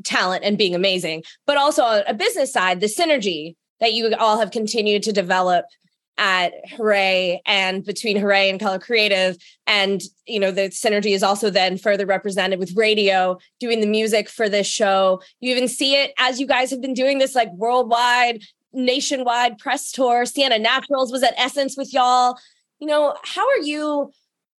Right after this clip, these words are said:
you know, feeling about the ability to have that synergy with the projects that you're making as you move forward?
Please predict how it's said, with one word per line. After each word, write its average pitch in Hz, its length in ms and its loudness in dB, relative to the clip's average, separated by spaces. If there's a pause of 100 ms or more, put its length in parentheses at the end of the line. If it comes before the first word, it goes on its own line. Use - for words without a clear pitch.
(140)
you 349 100 2
know, 339 60 2
feeling 330 460 0
about 214 540 0 (200)
the 226 240 -4
ability 226 640 0
to 170 60 -4
have 208 360 -2
that 180 160 0
synergy 180 640 -4
with 190 160 -6
the 196 80 -4
projects 190 460 -2
that 202 120 -4
you're 185 140 -4
making 170 440 -2
as 165 200 -4
you 170 100 -6
move 170 240 -4
forward? 143 540 -12